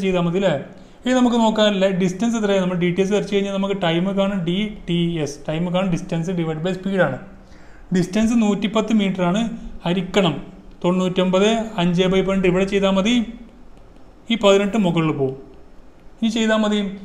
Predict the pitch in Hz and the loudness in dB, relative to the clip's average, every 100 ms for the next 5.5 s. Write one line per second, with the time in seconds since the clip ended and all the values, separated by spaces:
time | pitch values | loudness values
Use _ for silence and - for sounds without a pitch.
0 | - - 208 220 233 220 208 202 190 190 | -20 -6 0 2 2 0 0 0 -2 -6
1 | - - 190 190 214 196 185 190 190 185 | -12 0 0 2 0 2 2 2 4 2
2 | 185 226 226 - - - - - 180 185 | 0 -2 -2 -6 -14 -20 -10 -2 0 2
3 | 233 226 - - - - - - - 185 | 0 -2 -8 -14 -16 -18 -20 -12 -2 0
4 | 170 151 135 131 - - - - - - | 0 0 -4 -6 -12 -18 -18 -20 -20 -20
5 | - - - - 233 | -20 -20 -10 -2 4